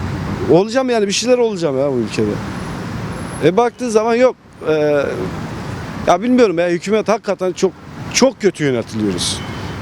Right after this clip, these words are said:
Ben kırk yaşındayım. Ben daha önceden de gördüm. En dibe vurduğumuz dönemleri de biliyorum. Yani biz hiç parasız kalmadık ya. Hiç parasız kalmadık. Ya şu döneme bakıyorsun ya parasızız. Şurada baktığı zaman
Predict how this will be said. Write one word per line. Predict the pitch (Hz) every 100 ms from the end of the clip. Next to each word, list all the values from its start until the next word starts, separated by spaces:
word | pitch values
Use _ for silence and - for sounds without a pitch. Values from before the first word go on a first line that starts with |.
| - -
Ben | 180
kırk | 190 247 -
yaşındayım. | 214 185 170 160 196 180
Ben | 185 165 - -
daha | 156 196
önceden | 202 196 196 190
de | 156
gördüm. | 139 123 117 127
En | 208 190
dibe | 190 190
vurduğumuz | 180 175 190 185 156 127
dönemleri | 160 185 190 196
de | 196 160
biliyorum. | 135 147 180 - - - - - - - - -
Yani | 135 147 151
biz | 160
hiç | 135 143 -
parasız | 175 190 -
kalmadık | 208 220 185 131
ya. | 127 127 127 - - - - - - -
Hiç | 233 -
parasız | 240 220 -
kalmadık. | - 196 160 123 104 - - - - -
Ya | 135
şu | 151 190
döneme | 247 254
bakıyorsun | 247 185 180 165 240
ya | 220
parasızız. | 208 214 226 285 240 135 - - 302
Şurada | - - 254 254
baktığı | 254 233
zaman | 247 240